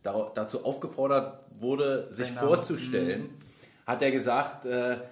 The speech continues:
Speaker 1: er hat es einfach so gemacht, wie in Amerika üblich, wenn Leute mit ihm Englisch reden,
Speaker 2: Poulin.
Speaker 1: dass er halt seinen Namen, nee, Poulin ausspricht.
Speaker 2: Poule?
Speaker 1: Poulin.
Speaker 2: Ah.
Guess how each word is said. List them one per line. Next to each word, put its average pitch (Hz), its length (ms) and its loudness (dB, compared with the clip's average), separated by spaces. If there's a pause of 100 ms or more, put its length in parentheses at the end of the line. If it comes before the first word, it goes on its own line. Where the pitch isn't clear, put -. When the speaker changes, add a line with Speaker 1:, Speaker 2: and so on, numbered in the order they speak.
(100)
Speaker 1:
er 123 320 0
hat 143 140 4
es - 120 -8
einfach 147 280 -2
so 147 140 -4
gemacht, 139 340 -2
wie 135 120 0
in 131 80 -2
Amerika 131 480 0
üblich, 160 460 -2
wenn 120 120 2
Leute 123 220 2
mit 135 140 0
ihm 120 100 0
Englisch 190 420 -4
reden, 123 280 -4
Speaker 2:
Poulin. 120 420 -4
Speaker 1:
dass 131 180 2
er 131 160 0
halt 135 200 2
seinen 123 300 2
Namen, 123 340 0
nee, 151 180 0
Poulin 226 540 4 (240)
ausspricht. 123 540 -2
Speaker 2:
Poule? 247 460 4 (680)
Speaker 1:
Poulin. 247 320 8
Speaker 2:
Ah. 117 420 -4